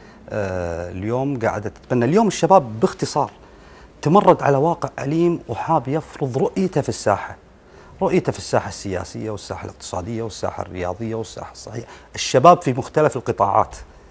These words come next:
اليوم قاعدين يأدون الأدوار المطلوبة منهم فعلًا. الآن في وقت الانتخابات الدور الحقيقي اللي عليهم قاعد يأدونه،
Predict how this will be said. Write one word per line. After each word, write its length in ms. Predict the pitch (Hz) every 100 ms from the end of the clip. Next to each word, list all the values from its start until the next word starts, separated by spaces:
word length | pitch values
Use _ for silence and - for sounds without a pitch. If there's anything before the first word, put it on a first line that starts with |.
| - - -
اليوم 300 | 104 127 139
قاعدين 600 | 110 104 120 135 143 139
يأدون 460 | 117 117 107 139 156
الأدوار 720 | 131 110 101 113 131 160 180 - - -
المطلوبة 460 | 131 127 156 165 139
منهم 260 | 151 131
فعلًا. 380 | - 156 95 78 - - - - - - - -
الآن 300 | 285 247 233
في 160 | - 175
وقت 220 | 170 -
الانتخابات 580 | 151 131 127 98 85 - - _ - 117
الدور 300 | 117 214 208
الحقيقي 540 | 170 170 208 196 156
اللي 140 | 156
عليهم 340 | 160 175 185 165
قاعد 160 | 151 156
يأدونه، 480 | 151 147 170 85